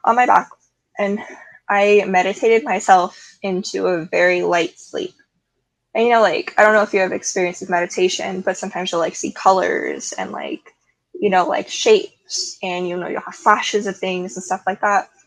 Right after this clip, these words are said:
And I was having some stuff like that. I, I don't remember exactly what it was until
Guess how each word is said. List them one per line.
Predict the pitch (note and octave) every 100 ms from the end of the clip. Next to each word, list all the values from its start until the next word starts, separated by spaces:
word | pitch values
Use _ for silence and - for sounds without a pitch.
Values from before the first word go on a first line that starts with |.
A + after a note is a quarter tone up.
| _
And | -
I | D4
was | F4+
having | D4+ C4+
some | B3+ A3+
stuff | G3 -
like | F3+
that. | E3+ F3+ - -
I, | -
I | G#3+
don't | A#3 A#3 B3+
remember | A3 G3+ F#3+
exactly | F#3 F3+ F3+ F3+
what | F#3
it | -
was | E3+ F3+ C4 D4 -
until | A3 G#3 G3 F#3+ F#3